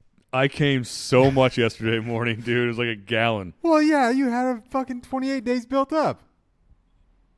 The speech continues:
Speaker 1: But it was like, you know those, uh, what do they call it? They call it roping. You know where you can, like,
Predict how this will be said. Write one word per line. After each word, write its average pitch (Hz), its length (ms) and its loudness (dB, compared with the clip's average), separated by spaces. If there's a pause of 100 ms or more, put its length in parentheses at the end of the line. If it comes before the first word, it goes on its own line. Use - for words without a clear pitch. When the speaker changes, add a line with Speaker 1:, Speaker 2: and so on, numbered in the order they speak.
Speaker 1:
But 165 140 2
it 208 40 6
was 214 140 0
like, 208 220 2
you 226 80 0
know 247 100 4
those, 208 300 2 (220)
uh, - 40 -16 (120)
what 131 120 -14
do 139 60 -8
they 147 60 -6
call 147 320 -2
it? 123 160 -8
They 135 100 -4
call 190 160 -2
it 160 60 -4
roping. 147 680 -4 (1160)
You 123 80 -6
know 147 80 0
where 131 100 0
you 117 120 -4
can, 117 420 -8 (720)
like, 113 180 -4